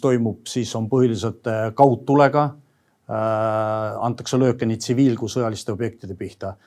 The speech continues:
Vene poole pealt. Sama toimub muidugi ka teistes piirkondades, nii kirdes kui ka läänes. Ja lõuna pool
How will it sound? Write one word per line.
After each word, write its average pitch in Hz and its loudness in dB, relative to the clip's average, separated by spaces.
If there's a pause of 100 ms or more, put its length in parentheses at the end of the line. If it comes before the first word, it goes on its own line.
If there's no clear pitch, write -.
(260)
Vene 113 -2
poole 104 0
pealt. 90 -12 (560)
Sama 147 2
toimub 123 0
muidugi 117 -2
ka 117 -4
teistes 165 -2
piirkondades, 131 -2
nii 110 -6
kirdes 139 0
kui 110 -4
ka 98 -4
läänes. 143 2 (420)
Ja 123 2
lõuna 147 10
pool 131 6